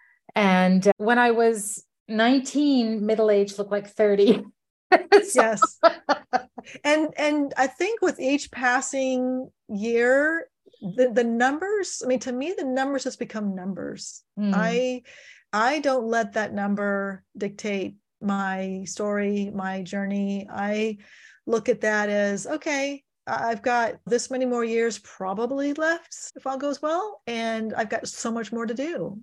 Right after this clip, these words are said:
Speaker 2: and let's get going. Let's do this." I'm excited. I, and I was mentioning prior to the show, I, I'll be sixty-three this year, and it just, it gets better. And it w-, the sixtieth was pretty monumental. The sixtieth was a, was a, was a big,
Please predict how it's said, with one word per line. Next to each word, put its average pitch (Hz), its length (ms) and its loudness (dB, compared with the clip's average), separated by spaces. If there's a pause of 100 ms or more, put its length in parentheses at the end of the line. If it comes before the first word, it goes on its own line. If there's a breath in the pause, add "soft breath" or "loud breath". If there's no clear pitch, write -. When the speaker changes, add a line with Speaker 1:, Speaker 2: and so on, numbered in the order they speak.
Speaker 2:
and 202 480 -2
let's 233 180 -4
get 277 160 -4
going. 208 480 -6
Let's 214 260 -10
do 269 180 -6
this." - 380 -4 (520 loud breath)
I'm 254 220 -2
excited. 226 560 -2
I, 196 140 -2
and 226 220 -4
I 220 200 -2
was 220 240 -6
mentioning 226 540 -4
prior 220 240 -4
to 214 60 -2
the 202 80 -4
show, 269 340 -4
I, 240 300 -4 (520 loud breath)
I'll 254 80 0
be 269 80 0
sixty-three 262 540 -2
this 294 200 -2
year, - 440 -8
and 208 540 0
it 214 180 -4
just, - 340 -6
it 240 100 -10
gets 240 200 -2
better. 226 600 -4
And 202 560 -4 (100)
it 254 80 -6
w-, 208 140 -4
the 240 120 2
sixtieth 330 520 0
was 277 200 0
pretty 269 220 -2
monumental. 220 760 -2
The 220 80 -4
sixtieth 247 440 -4
was 214 140 -4
a, 202 160 -4
was 208 140 -6
a, 208 80 -6
was 202 180 -8
a 196 60 -6
big, 202 340 -6